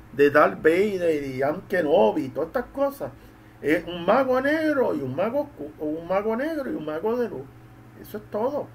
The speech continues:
Esos son parte de los conocimientos de la gnosis, que es un movimiento es-, esotérico espiritual que todavía está vigente. Y hay muchas escuelas en el mundo. En Puerto Rico hay escuelas gnósticas. Entonces,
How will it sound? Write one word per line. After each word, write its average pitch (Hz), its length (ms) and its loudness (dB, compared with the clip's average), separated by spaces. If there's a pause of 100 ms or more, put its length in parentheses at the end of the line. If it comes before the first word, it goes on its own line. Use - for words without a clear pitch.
(260)
Esos - 240 -6
son 294 200 -2
parte 247 520 0
de 170 80 -2
los 151 120 -4
conocimientos 147 680 -8
de - 100 -6
la 117 120 -8
gnosis, 147 360 -12 (640)
que 147 120 4
es 139 40 2
un 170 200 -6
movimiento 220 580 -2
es-, 247 140 -6 (640)
esotérico 196 680 -2
espiritual 247 800 -4
que 151 100 -4
todavía 127 460 -4
está 185 220 -4
vigente. 214 580 -6 (520)
Y 156 180 0
hay 127 160 0
muchas 180 380 -4
escuelas 247 460 -2
en 123 400 -8
el 117 120 -6
mundo. 160 480 -6 (300)
En 123 140 -6
Puerto 120 300 -4
Rico 113 260 -6
hay 208 120 -2
escuelas 139 440 -6
gnósticas. 120 540 -14 (1000)
Entonces, 240 400 0